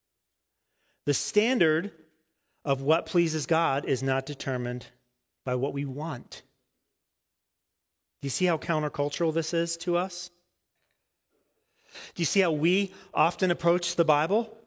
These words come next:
"This is what I want. This is what I think. This is what I feel."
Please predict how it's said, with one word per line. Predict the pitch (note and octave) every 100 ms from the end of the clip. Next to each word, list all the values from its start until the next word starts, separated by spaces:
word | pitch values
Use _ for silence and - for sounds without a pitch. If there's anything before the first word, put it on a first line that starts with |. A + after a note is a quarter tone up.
| _ _ _ _ _ _ _ _ _ _ _ _ _ _ _ _ _ _ _ -
"This | D#3
is | F#3 E3
what | E3+
I | D#3+
want. | E3 D3+ D3+
This | D3+ D3
is |
what | E3 E3
I | E3
think. | E3+ F3+ D3+
This | D3+ D#3+
is | D#3
what | E3+
I | D#3+
feel." | D#3 F#3 E3+ D#3 D3+